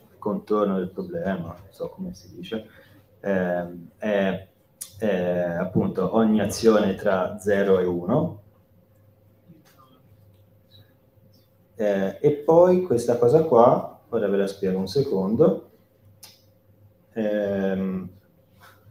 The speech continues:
praticamente il, ci sono diversi modi per, per affrontare questo problema, però in questo, questo qua un po' più semplice.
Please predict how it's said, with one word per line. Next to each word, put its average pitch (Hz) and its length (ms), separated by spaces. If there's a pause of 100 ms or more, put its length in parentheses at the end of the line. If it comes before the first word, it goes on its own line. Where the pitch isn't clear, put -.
(140)
praticamente 143 1120 (1700)
il, 120 320 (540)
ci - 120
sono 135 200
diversi 104 380
modi 90 320
per, 90 380 (220)
per - 100
affrontare 98 420
questo 95 280
problema, 87 500 (540)
però 104 460 (440)
in 117 140
questo, 107 400 (520)
questo 101 320
qua - 400 (300)
un 98 180
po' 101 140
più 123 140
semplice. 101 840